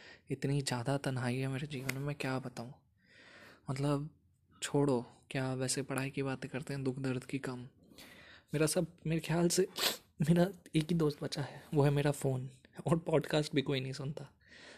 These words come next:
तो <laughs> मैं और मेरा फ़ोन और मेरी लाचारी, अब तो मैं अपना नाम ही करने वाला हूँ लाचार Instagram पे।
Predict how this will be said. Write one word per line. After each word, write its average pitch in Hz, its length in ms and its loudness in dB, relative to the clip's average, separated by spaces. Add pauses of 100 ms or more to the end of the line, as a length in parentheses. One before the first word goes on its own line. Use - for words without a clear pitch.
(180)
तो 147 200 4
<laughs> - 580 -4
मैं 156 460 8
और 139 360 4 (220)
मेरा 127 220 0
फ़ोन 131 320 -4
और 131 200 -4
मेरी 135 200 0
लाचारी, 131 500 -6 (440)
अब 147 140 -2
तो 170 80 4
मैं 170 120 4
अपना 170 220 0
नाम 135 260 0
ही 147 60 4
करने 131 280 -2
वाला 131 200 -2
हूँ 139 80 -2
लाचार 131 480 -4
Instagram 127 380 -2
पे। 131 500 -12